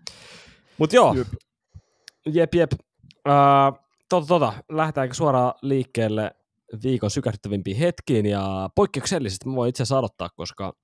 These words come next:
Speaker 1: koska, koska mä annan teille semmoisen pienen porkkana, että te saatte nyt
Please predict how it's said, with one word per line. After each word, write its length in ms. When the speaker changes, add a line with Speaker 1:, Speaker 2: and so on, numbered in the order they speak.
Speaker 1:
koska, 240
koska 380
mä 140
annan 160
teille 240
semmoisen 280
pienen 180
porkkana, 400
että 420
te 80
saatte 260
nyt 100